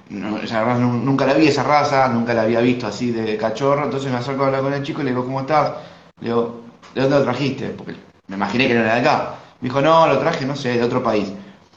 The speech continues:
Primero, bueno, todo esto, ¿no? De traer un perro de otro país con todo lo que implica. Pero al mismo tiempo le digo, "¿Conocés la raza?". Le digo, "¿Leíste un poquito?". Me dijo, "Sí, sí", me dijo, "sí, pero, ah, o sea, no, no", me dice, "me gusta la raza y la compré".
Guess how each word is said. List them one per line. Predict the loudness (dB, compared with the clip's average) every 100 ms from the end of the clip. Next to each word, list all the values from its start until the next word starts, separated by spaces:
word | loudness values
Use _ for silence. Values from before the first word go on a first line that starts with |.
| _ _ _ _ _ _
Primero, | -2 2 4
bueno, | 4 4
todo | 4 4
esto, | 2
¿no? | 0
De | 0
traer | 2 0
un | 2
perro | 2 2
de |
otro | 0 0
país | 0 0
con | -2 -4
todo | -2
lo | -2
que | -4
implica. | -4 -4 -4
Pero | 0
al | 0
mismo | 0 -2 0
tiempo | -2 0
le | 0 2
digo, | 2 0
"¿Conocés | 0 0 0
la | -2
raza?". | -2 -2 -4
Le | -2
digo, | 0 0
"¿Leíste | 0 0 -2
un | -4 -4
poquito?". | -6 -8 -12 -16 -20 -20 -6
Me | -4
dijo, | -2 0 -2 -4 -14 -18
"Sí, | 0 4 4
sí", | 2 2 2
me | 0
dijo, | 0 -2
"sí, | -2 -4 -4
pero, | -2 0 0 0 -4 -8 -8
ah, | -2 0 0
o |
sea, | -2 -2
no, | -4 -6
no", | -4 -2 -2
me | -4
dice, | -4
"me | -2
gusta | 0 0
la | 2
raza | 2 0
y | -2
la | -2
compré". | 0 -2 -2 -6